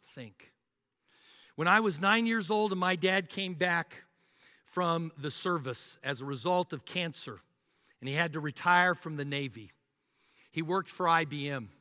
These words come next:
and he gave me a plaque that had the word think on it. Think stands for this, T, test every thought. Not everything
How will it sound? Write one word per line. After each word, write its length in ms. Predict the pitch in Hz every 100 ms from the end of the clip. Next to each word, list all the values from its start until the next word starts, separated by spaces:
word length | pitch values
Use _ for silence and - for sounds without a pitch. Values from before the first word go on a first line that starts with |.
| _ _ _ _ _ - _ _
and 100 | 131
he 60 | 131
gave 280 | 127 156 156
me 100 | 151
a 60 |
plaque 540 | 143 - 131 113 - - _ _ _ _ _ _ _ _ -
that 140 | 120
had 300 | 104 120 113 113 _
the 80 | 117
word 320 | 110 117 117 _ _
think 280 | - 123 - -
on 180 | 104 95
it. 200 | 90 - _ _ _ _ _ _ _ _ _ _ _ _ _ _ _ _ _
Think 360 | 214 220 196 -
stands 540 | - 165 160 160 -
for 140 | - 143
this, 600 | 120 98 - - - - _ _ _ _
T, 400 | - 165 147 110 - _ _ _ _ _ _ _ -
test 580 | - 185 139 - - - -
every 480 | 151 135 110 104 95 _ _
thought. 280 | 120 107 95 - - _ _ _ _ _ _ _ _ _ _ _ _ _ _ _ _ _ _ -
Not 220 | - 143 180
everything 600 | 196 208 220 214 220